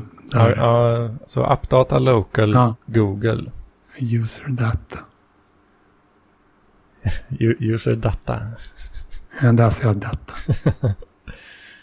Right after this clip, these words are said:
Speaker 1: Och sen är
Speaker 2: Alltså
Speaker 1: ju
Speaker 2: på engelska.
Speaker 1: Ja, ja, det
Speaker 2: Eller försökte snacka.
Speaker 1: Dara.
Speaker 2: Få det låta engelskt.
Speaker 1: S-, ska man säga dara eller data? Det är frågan.
Speaker 2: Eh, där lät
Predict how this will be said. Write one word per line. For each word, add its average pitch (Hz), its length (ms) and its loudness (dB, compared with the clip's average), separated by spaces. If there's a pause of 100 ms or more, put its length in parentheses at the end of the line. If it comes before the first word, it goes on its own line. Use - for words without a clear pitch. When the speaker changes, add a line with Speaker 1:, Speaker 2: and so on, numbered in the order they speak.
(140)
Speaker 1:
Och 123 120 -2
sen 120 160 4
är 120 60 4
Speaker 2:
Alltså 117 200 6
Speaker 1:
ju 110 100 0
Speaker 2:
på 107 200 6
engelska. 113 400 2 (420)
Speaker 1:
Ja, 107 340 2
ja, 107 140 0
det 104 140 -4 (200)
Speaker 2:
Eller 113 140 2
försökte - 480 0
snacka. - 360 -10 (320)
Speaker 1:
Dara. 110 240 4
Speaker 2:
Få 123 60 4 (100)
det 110 40 -4
låta 113 280 -2
engelskt. 107 440 2 (640)
Speaker 1:
S-, - 160 -14 (160)
ska - 140 -4
man 110 80 4
säga 117 200 4
dara 117 720 2
eller 110 240 -2 (320)
data? 101 600 -4 (1300)
Det - 180 -6
är 123 40 -6
frågan. - 360 -8
Speaker 2:
Eh, 110 480 4 (1120)
där 120 280 4
lät 110 260 2